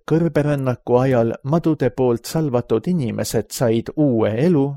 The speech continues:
kui nad ainult vaatasid vaskmadu, mille Mooses oli Jumala käsul seadnud ridva otsa. Üksnes pilk oli piisav toomaks päästet,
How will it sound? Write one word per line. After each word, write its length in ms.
kui 180
nad 240
ainult 380
vaatasid 640
vaskmadu, 800
mille 320
Mooses 480
oli 260
Jumala 420
käsul 460
seadnud 540
ridva 340
otsa. 440
Üksnes 640
pilk 500
oli 240
piisav 640
toomaks 580
päästet, 640